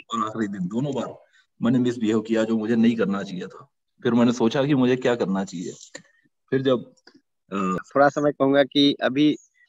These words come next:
Speaker 2: हम लोग इस मुद्दे पे sharing कर लें, आपकी sharing तो है काफी उपयोगी, या तो थोड़ी देर बाद उसको ले लेते हैं।
Speaker 1: हाँ, नहीं, मैं इसको
Speaker 2: अभी
Speaker 1: एंड कर देता हूँ।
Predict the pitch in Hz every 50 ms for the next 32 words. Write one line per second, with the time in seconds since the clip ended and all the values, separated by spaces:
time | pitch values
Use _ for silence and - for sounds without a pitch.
0 | _ _ _ _ - - 127 135 139 151 147 - 143 135 135 139 143 143 - 143
1 | 127 - - 127 131 139 127 - 123 113 117 120 165 185 _ _ _ _ _ _
2 | _ _ - 110 107 - - 123 - - 123 120 135 139 139 139 120 120 131 135
3 | - - - 117 117 - 139 127 - - 120 117 117 131 156 - - - 120 117
4 | - - - - 135 131 131 139 131 110 110 110 123 135 139 131 - - 131 131
5 | 127 127 120 - 117 120 143 147 123 131 156 180 170 160 151 151 170 151 143 -
6 | - - - - - 113 123 127 - - - - 110 - - 143 185